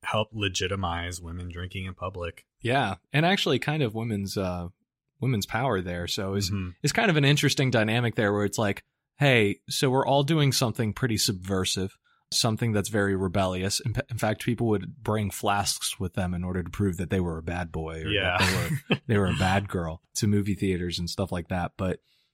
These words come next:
Speaker 2: you would get into these speakeasy atmospheres, and, uh, you also had the prominence of jazz there. So
Speaker 1: Mm-hmm.
Speaker 2: you had people from all walks of life. You had
Speaker 1: Yeah.
Speaker 2: the, the Italians were there, the Catholics were there,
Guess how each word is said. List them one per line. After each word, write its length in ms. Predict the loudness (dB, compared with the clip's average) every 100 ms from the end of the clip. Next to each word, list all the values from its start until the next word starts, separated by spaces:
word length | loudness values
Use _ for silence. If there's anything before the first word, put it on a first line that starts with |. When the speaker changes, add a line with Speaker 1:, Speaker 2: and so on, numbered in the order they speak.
| -2
Speaker 2:
you 160 | 2
would 100 | 2
get 120 | 4 2
into 180 | 2 0
these 180 | -2
speakeasy 580 | -2 -2 0 0 2 2
atmospheres, 640 | 2 2 2 0 0 0 0
and, 260 | 0 0
uh, 380 | -2 -2 -2 -4 -2
you 180 | 0
also 260 | 2 2 0
had 180 | 0 0
the 60 | -2
prominence 460 | -2 0 0 -2
of 100 | -4
jazz 440 | -6 0 2 0 -2
there. 220 | -6 -4
So 300 | -2 -2 -2 -4
Speaker 1:
Mm-hmm. 380 | -6 -6 -4 2
Speaker 2:
you 100 | 4
had 140 | 4
people 220 | 2 2
from 180 | 0 2
all 220 | 2 4
walks 320 | 4 2 0 -6
of 80 | -4
life. 240 | -4 -4
You 120 | -6
had 100 | -2
Speaker 1:
Yeah. 200 | 0 0 0
Speaker 2:
the, 80 |
the 40 | -2
Italians 540 | 0 2 2 2 0
were 80 | 0
there, 220 | 2 2
the 80 | 0
Catholics 500 | 2 2 2 -4 -6
were 80 | -4
there, 320 | -2 -2 -4